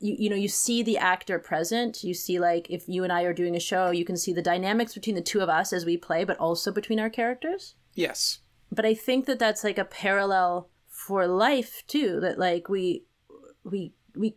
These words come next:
Speaker 1: the, there's sort of this emotional world, and then there's a pragmatic world, and they're living at the same time.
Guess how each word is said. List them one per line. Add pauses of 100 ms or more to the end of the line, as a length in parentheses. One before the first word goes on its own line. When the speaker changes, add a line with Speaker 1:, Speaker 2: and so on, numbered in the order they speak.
(140)
Speaker 1:
the,
there's
sort
of
this
emotional
world,
and
then
there's
a
pragmatic
world,
and
they're
living
at
the
same
time.